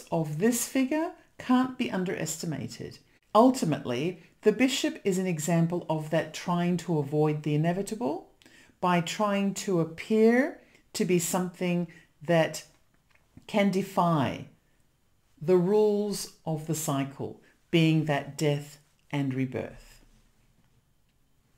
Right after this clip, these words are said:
There is also a maiden here,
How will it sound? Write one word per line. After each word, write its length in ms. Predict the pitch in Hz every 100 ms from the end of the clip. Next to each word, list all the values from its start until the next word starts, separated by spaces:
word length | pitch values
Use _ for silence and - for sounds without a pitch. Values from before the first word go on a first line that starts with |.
| _ _ _ _ _ - - _
There 140 | 214 226
is 200 | 226 233
also 680 | 247 262 - 294 262 262 -
a 60 | 190
maiden 460 | 190 190 175 156
here, 420 | 147 127 101 -